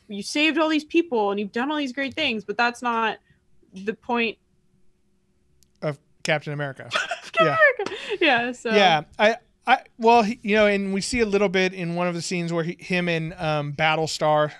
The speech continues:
Speaker 2: um, slash, uh, new Bucky, um,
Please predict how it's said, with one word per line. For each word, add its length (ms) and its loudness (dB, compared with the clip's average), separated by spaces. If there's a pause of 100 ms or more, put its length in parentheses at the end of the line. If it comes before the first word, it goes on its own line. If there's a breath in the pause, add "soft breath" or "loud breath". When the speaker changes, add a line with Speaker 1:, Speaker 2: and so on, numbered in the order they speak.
Speaker 2:
um, 240 -8
slash, 500 -2 (300)
uh, 280 -4
new 260 -2
Bucky, 420 -6 (560 soft breath)
um, 600 0